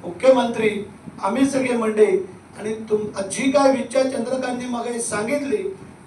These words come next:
मागच्या वेळेला जे काय मंत्रीपद, तसं मंत्रीपद आपला नंबर होता बुवा,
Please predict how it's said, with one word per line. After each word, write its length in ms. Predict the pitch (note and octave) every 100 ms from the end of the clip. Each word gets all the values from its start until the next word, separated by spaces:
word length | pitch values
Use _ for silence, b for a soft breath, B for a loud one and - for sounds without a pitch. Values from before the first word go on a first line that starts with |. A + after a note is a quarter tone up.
| G3
मागच्या 360 | G3 - C#4
वेळेला 300 | C#4 C#4 C#4
जे 140 | C4+ C4
काय 280 | C4 B3+
मंत्रीपद, 680 | A3 A3 C#4+ C#4+ C4+ A3+ - - - - - -
तसं 320 | - - - A3
मंत्रीपद 680 | G3 G3+ A#3+ A#3+ F#3 - - - -
आपला 260 | E3+ F3+ A3 F#3+
नंबर 260 | F#3 F#3
होता 440 | G#3 - - A#3+ A#3+
बुवा, 180 | F3+ E3+